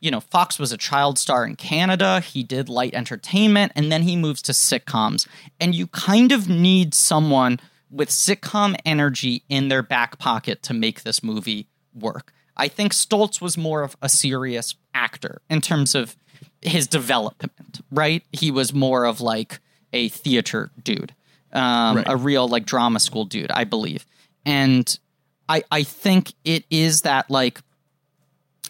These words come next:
Speaker 1: it's the magic trick element of the movie that you need a champagne performer, that you need someone like Michael J. Fox,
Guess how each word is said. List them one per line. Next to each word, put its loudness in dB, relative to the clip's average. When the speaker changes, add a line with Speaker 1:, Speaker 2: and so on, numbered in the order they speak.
Speaker 1:
it's -2
the 2
magic 2
trick -2
element 2
of -4
the 0
movie 0
that -2
you 2
need 4
a 0
champagne 0
performer, -6
that -2
you 2
need 2
someone 2
like -2
Michael -2
J. -2
Fox, 0